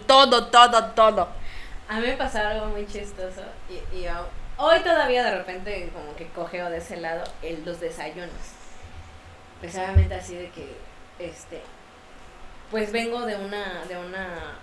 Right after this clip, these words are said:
Speaker 2: o sea, mis padres son divorciados, entonces a mí no me va a pasar esta madre, ¿no? O sea, ya casé a alguien, ya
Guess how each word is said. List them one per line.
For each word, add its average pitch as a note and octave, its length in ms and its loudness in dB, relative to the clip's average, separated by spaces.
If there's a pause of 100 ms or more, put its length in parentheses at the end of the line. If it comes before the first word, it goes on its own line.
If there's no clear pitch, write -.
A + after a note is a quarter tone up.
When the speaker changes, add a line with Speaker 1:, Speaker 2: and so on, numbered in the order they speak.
(440)
Speaker 2:
o - 40 -20
sea, E3 100 -10
mis F3 140 -10
padres F#3+ 340 -2
son E3 200 -12 (140)
divorciados, F3 720 -6
entonces D#3+ 560 -14 (100)
a F3 100 -10
mí E3 180 -6
no C#4+ 140 -2
me G#4+ 80 6
va G#3+ 80 8
a - 80 -2
pasar E3+ 260 -8
esta - 180 -10
madre, B3+ 380 -2
¿no? A#3+ 180 -6
O C#4 60 -6
sea, F3 160 -4
ya A3 220 -2
casé B3 300 -2
a B3 140 0
alguien, C#4 260 -6
ya F3+ 220 -6